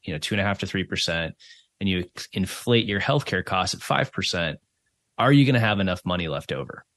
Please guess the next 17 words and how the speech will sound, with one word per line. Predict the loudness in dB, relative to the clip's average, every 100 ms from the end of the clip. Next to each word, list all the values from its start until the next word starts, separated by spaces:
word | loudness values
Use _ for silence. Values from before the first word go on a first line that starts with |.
| _ _ _ _ _
So | 0 4 4 4 0 -2
we | 2
talked | 4 4
about | 4 2
expenses | 0 0 0 0 -4
before. | -6 -6 -4 -2
Some | 0 2
of |
the | 2
things | 4 2 2
that | 0 0
people | -2 -2
don't | -2 -2 -2
put | 0 2
in | 2
their | 0
expenses, | -2 -4 -2 -4 -4 -4 -6